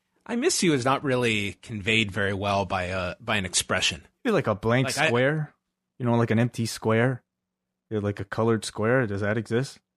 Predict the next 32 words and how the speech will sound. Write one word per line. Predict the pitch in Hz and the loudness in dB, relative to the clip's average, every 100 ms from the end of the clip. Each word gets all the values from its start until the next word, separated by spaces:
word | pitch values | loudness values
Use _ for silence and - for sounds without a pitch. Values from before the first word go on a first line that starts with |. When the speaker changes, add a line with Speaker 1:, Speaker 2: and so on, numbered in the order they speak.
| _ _ _ _ _ _ _ _ _ _ | _ _ _ _ _ _ _ _ _ _
Speaker 1:
See, | - | -8
if | 165 | -2
they | 190 | 2
had | 180 226 | 2 4
one | 180 170 | 4 4
where | 151 139 | 4 4
they | 135 | 4
were, | 127 123 | 4 4
like, | 120 | 2
looking | 123 156 147 | 2 2 2
at | 117 | 2
a | |
watch, | 101 104 127 107 - - | 2 2 2 2 -2 0
that | 208 | 2
would | 233 | 2
not | 185 151 | 2 0
be | 139 | 0
so | 147 | 0
much | 147 135 | 2 2
"I'm | 117 110 | 0 0
missing | 135 - 113 | -2 -2 -4
you." | 98 | -4
It'd | 95 | -6
be | 120 | -6
like, | 107 | -4
"Where | 185 | -2
the | 175 | 0
hell | 160 160 | 2 4
are | 147 | 4
you? | 123 87 | 2 -2
I'm | 92 | -8
waiting." | 104 127 104 87 | -4 -2 -2 -6